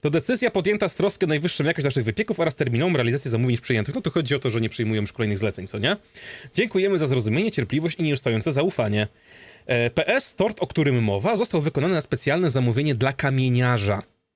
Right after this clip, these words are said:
który na co dzień zajmuje się produkcją nagrobków, co również zostało w-, wspomniane w oryginalnym poście". I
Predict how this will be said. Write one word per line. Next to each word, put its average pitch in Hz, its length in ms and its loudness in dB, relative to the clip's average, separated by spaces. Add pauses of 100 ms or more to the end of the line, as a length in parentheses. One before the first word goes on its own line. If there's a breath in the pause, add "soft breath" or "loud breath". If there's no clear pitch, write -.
(160)
który 147 200 2
na 135 140 0
co 135 160 -2
dzień 139 120 2
zajmuje 123 360 2
się 127 120 -2
produkcją 123 460 -2
nagrobków, 120 680 0
co 127 120 0
również 143 260 2
zostało 123 320 0
w-, - 160 -10
wspomniane 127 520 -2
w 127 100 -6
oryginalnym 110 520 0
poście". - 440 -2 (3500)
I 127 400 4